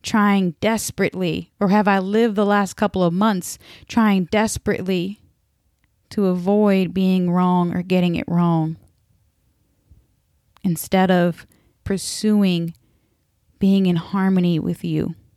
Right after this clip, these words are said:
Instead of eating from the tree of life, maybe ask him, "Jesus, instead of eating from the tree of life, have I been eating in this season from the tree of the knowledge of right and wrong?"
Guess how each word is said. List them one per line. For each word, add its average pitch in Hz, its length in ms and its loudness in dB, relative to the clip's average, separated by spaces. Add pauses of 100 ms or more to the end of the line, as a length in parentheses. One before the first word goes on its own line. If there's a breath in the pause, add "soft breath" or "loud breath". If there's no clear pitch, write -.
(1040)
Instead 202 260 0
of 196 120 -2
eating 220 380 2
from 196 200 -4
the 185 80 0
tree 202 300 0
of 180 100 2
life, 180 460 0 (320 loud breath)
maybe 190 180 0
ask 202 320 0
him, 196 120 0
"Jesus, 202 320 0
instead 214 260 0
of 208 100 0
eating 233 300 2
from 214 160 -2
the 202 80 0
tree 202 260 -2
of 170 120 -4
life, 180 340 0
have - 160 -6
I - 220 -2
been 214 260 -2
eating 202 540 0
in 233 240 2
this 240 180 0
season 185 560 0 (640 loud breath)
from 196 260 0
the 180 100 0
tree 214 360 2
of 190 140 2
the 170 120 2
knowledge 190 540 0
of 156 160 -4
right 170 500 0 (120)
and 160 260 -4
wrong?" 160 480 -2